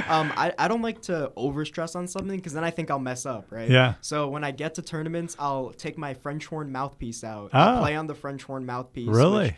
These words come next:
Speaker 1: is just me, like, spraying spit
Speaker 2: Yeah,
Speaker 1: everywhere.
Speaker 2: yeah, yeah.
Speaker 1: And I think that gets my lips moving.
Speaker 2: Okay.
Speaker 1: And then I get my mind going. And then I just kind of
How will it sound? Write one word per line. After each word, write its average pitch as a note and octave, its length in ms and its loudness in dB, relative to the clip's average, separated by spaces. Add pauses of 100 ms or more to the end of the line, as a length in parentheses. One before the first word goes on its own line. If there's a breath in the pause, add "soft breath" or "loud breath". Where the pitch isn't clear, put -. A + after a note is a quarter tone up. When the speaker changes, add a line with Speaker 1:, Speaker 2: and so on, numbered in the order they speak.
(120)
Speaker 1:
is B2+ 100 -8
just B2+ 160 -8
me, C3+ 120 -6
like, A#2 200 -8
spraying C#3 420 -8
spit B2+ 240 -8
Speaker 2:
Yeah, B2 60 -4
Speaker 1:
everywhere. C3+ 440 8
Speaker 2:
yeah, C3+ 80 8
yeah. C3 160 2 (100)
Speaker 1:
And C3+ 120 -4
I D3 40 -2
think D#3+ 200 -2
that D3 140 -2
gets D3+ 200 -6
my C#3 100 -4
lips C3+ 240 -6
moving. E3 460 -2 (120)
Speaker 2:
Okay. B2+ 220 4
Speaker 1:
And C#3 120 4
then D3+ 80 -2
I D3 60 -2
get C#3 160 -6
my A2 100 -12
mind C#3+ 320 -8
going. C#3+ 420 -6
And C#3 100 -6
then E3 100 -4
I F3 80 0
just D#3+ 180 -6
kind D#3 200 -6
of B2+ 240 -8